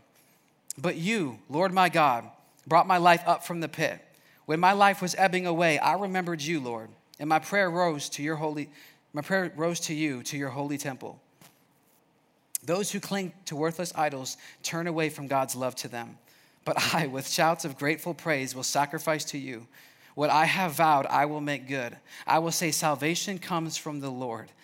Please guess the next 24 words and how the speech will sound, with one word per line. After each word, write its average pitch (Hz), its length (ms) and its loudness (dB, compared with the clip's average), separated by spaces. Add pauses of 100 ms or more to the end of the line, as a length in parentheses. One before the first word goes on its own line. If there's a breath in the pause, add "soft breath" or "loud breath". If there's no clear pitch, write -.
(320 loud breath)
And 127 100 -6
the 160 140 -2
Lord 147 340 0
commanded 147 460 -6
the 139 100 -8
fish, 135 440 -4
and 131 120 -8
it 123 100 -8
vomited 135 500 -4
Jonah 123 340 -6
onto 117 400 -8
dry 117 280 -4
land. 110 360 -14 (2500 soft breath)
Doesn't 156 340 -6
God 135 300 2
often 127 400 -4
draw 113 240 -6
you 117 200 -10
to 113 140 -14
prayer 107 360 -12
to - 140 -20
destroy 107 340 -14
your 104 160 -16
pride? 101 320 -10